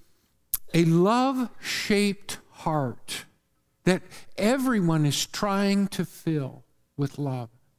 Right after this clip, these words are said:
trying to fill with kindness and acceptance.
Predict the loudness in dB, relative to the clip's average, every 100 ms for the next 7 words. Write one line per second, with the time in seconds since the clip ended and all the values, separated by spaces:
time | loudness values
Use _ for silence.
0 | _ _ _ _ _ -20 -20 -8 -2 0
1 | 2 2 0 -2 -6 -2 0 2 0 -4
2 | -8 -14 _ _ _ _ _ _ _ _
3 | 0 0 -2 -12 -20 _ _ -2 0 2
4 | 4 4 2 0 -4 -8 -12 _ -2 0
5 | 0 -2 0 -2 -2 -4 -4 -4 -12